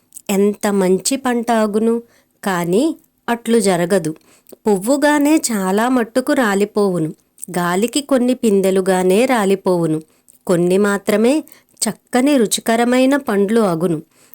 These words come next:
అటులనే భక్తులు కూడా పూర్తి విశ్వాసముతో బాబాయే సర్వస్వం అని నమ్మినవారు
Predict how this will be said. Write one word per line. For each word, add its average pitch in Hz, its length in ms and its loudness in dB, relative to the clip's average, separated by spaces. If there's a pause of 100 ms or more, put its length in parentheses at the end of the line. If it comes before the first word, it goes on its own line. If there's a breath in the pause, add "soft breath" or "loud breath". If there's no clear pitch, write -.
(160 loud breath)
అటులనే 185 640 0 (340 soft breath)
భక్తులు 285 500 -2
కూడా 262 540 0 (340 loud breath)
పూర్తి 254 440 0
విశ్వాసముతో 254 1080 0 (320 loud breath)
బాబాయే 196 720 0
సర్వస్వం 240 840 -2
అని 240 180 2
నమ్మినవారు 226 840 2